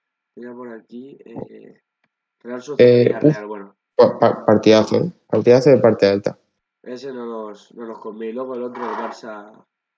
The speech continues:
Speaker 2: Bueno, no nos
Speaker 1: Barça
Speaker 2: conviene,
Speaker 1: Celta tampoco.
Speaker 2: pero, pero no está mal. Ojo, ojo, el Barça Celta no nos conviene, ¿eh?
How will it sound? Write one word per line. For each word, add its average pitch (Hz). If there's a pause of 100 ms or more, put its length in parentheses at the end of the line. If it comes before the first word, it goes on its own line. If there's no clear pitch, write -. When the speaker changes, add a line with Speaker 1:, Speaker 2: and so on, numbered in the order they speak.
Speaker 2:
Bueno, 139 (200)
no 113
nos 110
Speaker 1:
Barça -
Speaker 2:
conviene, 107
Speaker 1:
Celta 101
tampoco. 107
Speaker 2:
pero, 104 (1300)
pero 120
no 123
está 117
mal. 104 (1400)
Ojo, -
ojo, 120
el 120
Barça 110
Celta 104
no 101
nos 95
conviene, 98
¿eh? 101